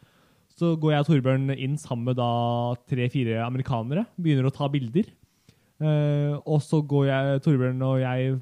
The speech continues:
bort fra de amerikanerne, for vi tenker, ja, vi tar noen kule bilder her. Og så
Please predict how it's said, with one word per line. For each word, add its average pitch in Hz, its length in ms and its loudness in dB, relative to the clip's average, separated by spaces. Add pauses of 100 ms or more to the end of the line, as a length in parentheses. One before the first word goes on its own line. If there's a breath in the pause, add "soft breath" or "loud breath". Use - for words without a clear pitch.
(180)
bort - 200 -2
fra 156 120 -2
de 131 140 -2
amerikanerne, 131 600 -4
for 151 120 -2
vi 131 100 0
tenker, 123 360 -10
ja, 147 140 -2
vi 135 100 0
tar 127 160 -2
noen 123 160 -4
kule 123 180 -6
bilder 117 300 -2
her. 160 280 -4 (600 soft breath)
Og 151 140 0
så 147 160 0